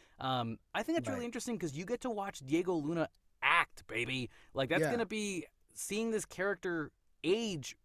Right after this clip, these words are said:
Speaker 1: wi-, between just a year. I,
Speaker 2: Yeah.
Speaker 1: how much could this guy change in a year? But I'm pretty sure he's gonna change a ton because he's in the middle of war, you know?
Speaker 2: I mean, yeah, this is the beginnings of his, uh, supposedly this is the beginnings of his joining the rebellion,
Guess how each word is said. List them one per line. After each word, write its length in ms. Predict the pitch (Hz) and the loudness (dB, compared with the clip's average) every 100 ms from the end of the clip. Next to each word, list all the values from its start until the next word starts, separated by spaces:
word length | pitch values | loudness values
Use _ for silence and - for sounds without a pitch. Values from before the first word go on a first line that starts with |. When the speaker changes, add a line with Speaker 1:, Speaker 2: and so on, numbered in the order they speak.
| - | -12
Speaker 1:
wi-, 160 | 139 151 | -4 -2
between 440 | 151 147 - 202 | -2 -2 -2 -2
just 240 | 165 214 - | -2 -4 -4
a 60 | |
year. 560 | 180 107 135 311 208 104 - - | -4 -4 2 4 4 2 -8 -6
I, 120 | 165 185 | -4 0
Speaker 2:
Yeah. 80 | |
Speaker 1:
how 120 | 190 330 | 4 4
much 200 | 427 - | 4 2
could 140 | 320 | 0
this 160 | 277 302 | 0 0
guy 160 | 302 | 0
change 420 | 262 - 311 311 208 | 0 0 0 0 0
in 80 | |
a 60 | 196 | -4
year? 480 | 175 214 277 156 101 - - | -6 -2 2 2 2 -8 -4
But 100 | 160 | 2
I'm 160 | 185 175 | 2 2
pretty 280 | - 262 | -2 0
sure 140 | 330 262 | 0 0
he's 120 | 233 | -2
gonna 180 | 233 233 | -2 -4
change 220 | 247 240 | -4 -4
a 40 | |
ton 380 | 214 - 262 302 | -6 -2 -2 0
because 240 | 156 156 170 | -2 -4 -6
he's 140 | 175 | -8
in 180 | - 202 | -10 -10
the 80 | 202 | -8
middle 220 | 233 285 | -4 -4
of 80 | 175 | -2
war, 520 | 156 240 294 180 - | 4 6 6 0 -6
you 160 | - 139 | -6 -2
know? 140 | 147 | 2
Speaker 2:
I 160 | 165 214 | 4 4
mean, 200 | 226 226 | 4 4
yeah, 280 | 208 285 196 | 4 4 4
this 240 | 156 175 | 4 2
is 100 | 196 | 2
the 100 | 185 | 4
beginnings 600 | 180 147 165 180 185 165 | 4 6 4 6 6 4
of 100 | 156 | 2
his, 580 | 131 135 165 160 139 - 151 | 0 2 4 4 2 -2 -6
uh, 440 | 113 - - - | -16 -18 -14 -8
supposedly 640 | - 170 175 247 220 165 156 | -2 2 6 6 4 4 4
this 180 | 165 156 | 2 0
is 80 | |
the 80 | 156 | 0
beginnings 460 | 143 131 147 151 139 | 0 2 2 4 2
of 100 | 120 | -2
his 420 | - 151 160 143 | -2 0 2 0
joining 640 | 123 139 156 170 170 156 | -2 2 2 2 2 2
the 380 | 135 135 135 135 | 2 2 4 2
rebellion, 680 | 120 127 160 220 185 160 160 | 0 0 4 4 4 4 2